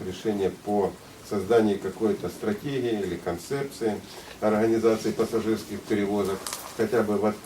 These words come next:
в отдельно взятом нашем городе, в котором определять основные критерии, которые мы хотим достичь. Это и качество, это и маршрутная сеть, ну, в которой надо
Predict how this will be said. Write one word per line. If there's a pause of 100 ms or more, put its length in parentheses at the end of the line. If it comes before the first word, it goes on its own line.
в
отдельно
взятом
нашем
городе,
в
котором
определять
основные
критерии, (380)
которые
мы
хотим
достичь.
Это
и
качество, (540)
это
и
маршрутная
сеть, (360)
ну,
в
которой
надо